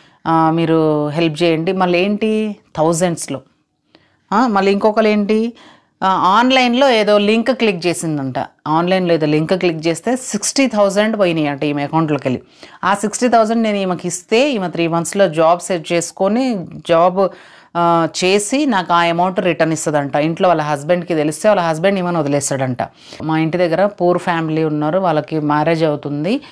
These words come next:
ఆ, మీరు యూజ్ చేసిన శారీస్ అయినా పర్వాలేదు. యూజ్ చేసిన శారీస్ ఎట్లా ఇస్తారండి పెళ్ళయ్యే అమ్మాయికి? ఒక మాట చెప్పండి మీరు, యూజ్ చేసిన శారీస్ ఇప్పుడు పెళ్లి చేసే అమ్మాయికి ఇస్తారా?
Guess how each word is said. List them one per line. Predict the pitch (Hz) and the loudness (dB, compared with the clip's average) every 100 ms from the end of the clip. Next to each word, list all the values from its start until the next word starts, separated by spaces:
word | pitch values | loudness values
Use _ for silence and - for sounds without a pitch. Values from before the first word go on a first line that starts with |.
| - - - | -20 -18 -4
ఆ, | 165 160 | 2 2
మీరు | 160 175 175 170 165 160 151 | 2 2 2 2 2 0 0
యూజ్ | 151 180 185 - | 0 2 0 0
చేసిన | 185 180 170 | -2 -2 -4
శారీస్ | 160 151 147 151 | 0 0 0 -2
అయినా | 151 151 | -2 -2
పర్వాలేదు. | 147 143 139 139 139 | -2 -2 -2 -4 -4
యూజ్ | 190 202 233 220 | -2 2 2 2
చేసిన | 247 240 226 | 0 0 0
శారీస్ | 214 202 208 | 0 0 -2
ఎట్లా | 202 196 | -4 -4
ఇస్తారండి | 185 196 190 190 | -2 -2 -2 -4
పెళ్ళయ్యే | 202 185 185 185 | -2 0 2 2
అమ్మాయికి? | 180 170 170 - 240 _ _ _ _ - | 0 -2 -8 -10 -14 _ _ _ _ -8
ఒక | 156 | -2
మాట | 175 180 | 0 0
చెప్పండి | 196 185 175 175 | 0 0 -2 -4
మీరు, | 175 240 _ _ _ _ _ - | -6 -8 _ _ _ _ _ -4
యూజ్ | 196 214 208 | 0 2 2
చేసిన | 214 214 | 0 0
శారీస్ | 202 185 185 185 | 2 2 0 -2
ఇప్పుడు | 226 214 180 185 | 0 0 0 0
పెళ్లి | 185 190 190 | 0 0 0
చేసే | 185 185 | 0 -2
అమ్మాయికి | 170 165 165 | -2 -4 -4
ఇస్తారా? | 160 170 202 | -2 -2 -2